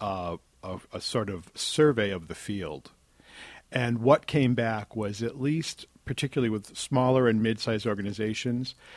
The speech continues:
that they believed that the Arts Council e-, either did or could have a strong role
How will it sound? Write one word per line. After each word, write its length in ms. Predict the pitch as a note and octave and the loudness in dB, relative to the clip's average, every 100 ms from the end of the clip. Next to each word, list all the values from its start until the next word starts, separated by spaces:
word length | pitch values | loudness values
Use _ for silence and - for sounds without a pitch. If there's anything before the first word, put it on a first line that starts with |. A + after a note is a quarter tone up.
| - - | -14 -2
that 200 | A2+ - | -2 2
they 500 | C3 C#3 C#3 C3 - _ _ A#2 - _ A#2+ | 4 6 4 2 -4 _ _ -18 -18 _ -4
believed 580 | B2+ A2+ C#3+ C#3+ G#2 F#2+ | -2 2 4 4 2 -2
that 140 | G#2 | -4
the 140 | A#2+ | -4
Arts 300 | A2 B2 - | 0 -2 0
Council 640 | - B2+ A#2 - G#2+ G2 - - | 0 2 2 -2 -2 -2 -6 -6
e-, 100 | C#3+ - | -4 2
either 300 | B2+ A#2 A2+ | 2 4 2
did 460 | A2+ C3 A#2 G#2 - | 6 6 6 2 -2
or 180 | A#2 G#2+ | -4 -2
could 380 | - - D#3 C#3 | -2 4 4 4
have 300 | - A2+ G#2 | 0 -2 -2
a 60 | |
strong 500 | - - A#2+ A#2 A2 | -6 -2 2 2 2
role 460 | G#2+ G#2+ G2 F#2 | -2 -2 -2 -6